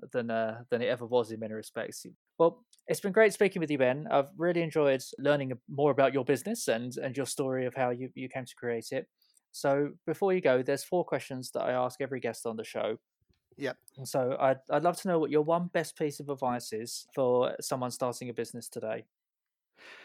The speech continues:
Speaker 2: Um, I would say, don't feel that your company has to continually grow and become massive.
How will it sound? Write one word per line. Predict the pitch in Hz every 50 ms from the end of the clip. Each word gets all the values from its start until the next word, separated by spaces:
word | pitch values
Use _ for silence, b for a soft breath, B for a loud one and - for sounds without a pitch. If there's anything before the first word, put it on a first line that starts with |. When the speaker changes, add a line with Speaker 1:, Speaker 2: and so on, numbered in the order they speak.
| B B B B B
Speaker 2:
Um, | - 165 151 156 156 147
I | - 170 170
would | 185 -
say, | - - 202 190 185 180 175 170 160 160 156 - _ _ B B B B B B _ _
don't | - 175 202 196
feel | - - - 185 175 165
that | 147 151 147 147
your | 143 135
company | - - 139 131 - 139 120 123 120 120 117 117 135 _ _ _
has | - - 131 123 113 110 - -
to | - - 127 120 117 113 113 110 110 110 107 _ _ _ _ _ _ _ _ _ _
continually | - 123 113 107 - 127 120 117 117 113 110 110 107
grow | - - 113 107 104 104 104 113
and | 120 117 104
become | 101 104 - - 113 104 101 98
massive. | 98 98 92 90 - - 113 101 87 107 123 _ _